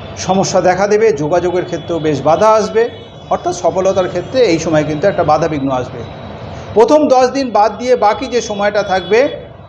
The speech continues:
এই সময়টা পঞ্চম রাশিপতি মঙ্গল সপ্তম রাশিতে অর্থাৎ কেন্দ্রে অবস্থিত হওয়ার কারণে উচ্চ বিদ্যার্থীদের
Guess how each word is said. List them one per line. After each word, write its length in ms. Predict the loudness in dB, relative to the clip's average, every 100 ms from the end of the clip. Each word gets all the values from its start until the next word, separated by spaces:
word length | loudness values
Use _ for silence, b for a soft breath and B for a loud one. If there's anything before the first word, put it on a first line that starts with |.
| 2 4
এই 80 | 4
সময়টা 440 | 2 2 2 4 2 2
পঞ্চম 360 | -2 -2 -2 0 0
রাশিপতি 520 | -2 -2 -2 -2 -6 -6 -4 -2
মঙ্গল 380 | 0 2 2 0 -8 -18 -18 -20 -18 -18 -16 -16 -14 -14 -14 -12 -6
সপ্তম 360 | 0 0 2 2
রাশিতে 280 | 2 0 0
অর্থাৎ 240 | 0 0 0
কেন্দ্রে 320 | 0 0 4 4 4
অবস্থিত 280 | 0 -6 -4
হওয়ার 280 | 0 0 2
কারণে 280 | 0 0 0 -2 -4 -14 -14 -14 -4
উচ্চ 180 | -2 2
বিদ্যার্থীদের 800 | 4 2 4 2 2 0 2 2